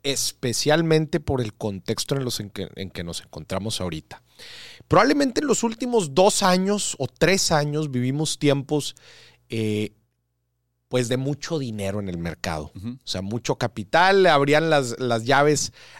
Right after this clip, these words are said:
Speaker 1: a muchos emprendimientos, las fintech las estaban rompiendo, de tres, a,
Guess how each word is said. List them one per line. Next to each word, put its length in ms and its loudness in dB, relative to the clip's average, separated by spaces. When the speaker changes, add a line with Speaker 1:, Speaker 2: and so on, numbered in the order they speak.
Speaker 1:
a 100 2
muchos 460 -2
emprendimientos, 1000 0
las 260 2
fintech 480 -2
las 140 -4
estaban 320 0
rompiendo, 840 2
de 400 -2
tres, 320 2
a, 160 -8